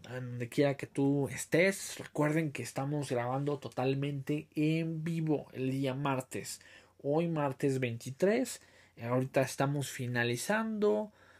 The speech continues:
eh, son prácticamente un poquito más de las nueve,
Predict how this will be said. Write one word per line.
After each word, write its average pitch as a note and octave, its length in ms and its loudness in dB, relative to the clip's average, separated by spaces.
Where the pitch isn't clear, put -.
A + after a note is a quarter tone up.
eh, B2+ 520 -2
son C#3 200 -2
prácticamente C3 720 0
un C3+ 80 0
poquito C3+ 400 -2
más C3 240 2
de B2+ 100 4
las A#2 220 -2
nueve, G3 500 0